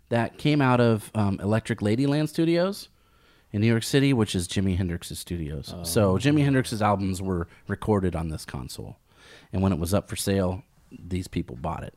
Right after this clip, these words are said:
Speaker 2: This is the same
Speaker 1: This
Speaker 2: console.
Speaker 1: is the console.
Speaker 2: That's legit.
Speaker 1: Right?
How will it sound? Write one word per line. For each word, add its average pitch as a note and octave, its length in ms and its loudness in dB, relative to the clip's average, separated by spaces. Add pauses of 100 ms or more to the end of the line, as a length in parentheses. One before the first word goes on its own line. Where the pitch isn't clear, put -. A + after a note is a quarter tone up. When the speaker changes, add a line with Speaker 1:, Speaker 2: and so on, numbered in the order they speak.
Speaker 2:
This A#2+ 240 4
is A2+ 180 2
the G#2 80 0
same G2+ 540 0
Speaker 1:
This G2+ 100 0
Speaker 2:
console. F#2 180 4
Speaker 1:
is A2 100 0
the A#2 120 4
console. - 580 0 (200)
Speaker 2:
That's F2 500 0 (240)
legit. D2 680 -10
Speaker 1:
Right? G#2 360 2